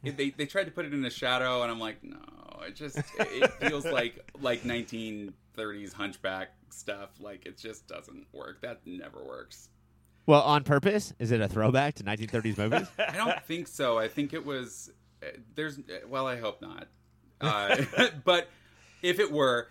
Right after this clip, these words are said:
Speaker 1: then I would say cringiest moment is when Jerry puts his hand up that teenage girl's skirt on the dance floor. My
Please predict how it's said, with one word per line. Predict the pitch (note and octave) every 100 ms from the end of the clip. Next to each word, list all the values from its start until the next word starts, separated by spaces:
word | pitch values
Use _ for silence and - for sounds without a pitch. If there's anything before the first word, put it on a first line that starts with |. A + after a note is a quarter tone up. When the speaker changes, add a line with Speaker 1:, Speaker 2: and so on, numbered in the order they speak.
| -
Speaker 1:
then | B2+
I | B2
would | B2
say | A#2+
cringiest | A#2+ B2+ A#2+ A#2 A#2
moment | G#2+ G#2 G2
is | G2+ G2 F2+ A2
when | G2 F#2+ F#2 F2
Jerry | G#2 G2 F#2+
puts | F2+ F2
his | F2+
hand | F#2+ F#2+
up | F#2 -
that | F2+ -
teenage | - G3+ F#3+ D#3
girl's | D3 C3+ C3+ C3
skirt | - - G#2+ -
on | G2+
the | F2+
dance | F2 F2
floor. | - F#2 F#2
My | F2+ F2+